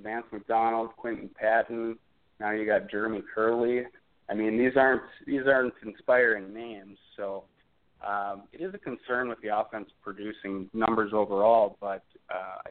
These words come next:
think Hyde will get his share of the touches to produce fantasy value, even if the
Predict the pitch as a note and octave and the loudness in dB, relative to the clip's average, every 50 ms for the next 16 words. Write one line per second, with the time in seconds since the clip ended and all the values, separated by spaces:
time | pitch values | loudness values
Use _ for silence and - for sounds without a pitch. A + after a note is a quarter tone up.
0 | - - B2+ A2+ - - A#2+ B2 A#2+ A2+ G#2 G2 G#2 A2 G#2 - G#2+ G2+ - - | -12 -12 -12 -12 -6 -2 0 0 0 -2 -6 -12 -12 -12 -12 -12 -12 -14 -14 -10
1 | - A2+ G#2+ G2+ - - _ _ - - C3+ C3+ - - G2 F#2+ F#2+ - - - | -6 -4 -4 -4 -6 -8 _ _ 2 4 4 4 2 -2 -8 -8 -8 -10 -10 -8
2 | F2+ F#2+ G2 G#2 - _ _ _ _ _ _ _ _ _ _ _ - - A2+ G#2+ | -6 -6 -6 -6 -10 _ _ _ _ _ _ _ _ _ _ _ -8 -4 -2 -2
3 | F#2+ - - - A2 G#2+ A2+ A#2+ A#2+ - F#2+ F#2+ G2+ G2 F#2+ F#2+ F#2+ F#2+ G2 A2 | -2 -2 0 4 6 8 8 6 4 2 -2 0 2 2 4 2 2 0 0 0
4 | B2+ C3 C#3+ B2 G#2+ - - | 0 2 0 -2 -4 -6 -8